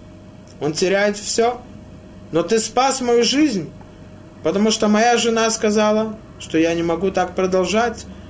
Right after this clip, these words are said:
Посмотри, у нас нету ничего». Так же и дети испугались. «Ты спас мою жизнь».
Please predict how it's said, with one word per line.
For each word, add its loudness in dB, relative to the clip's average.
Посмотри, 0
у 2
нас 0
нету 2
ничего». 0
Так 0
же 2
и 0
дети 0
испугались. -2
«Ты 0
спас 0
мою 2
жизнь». 0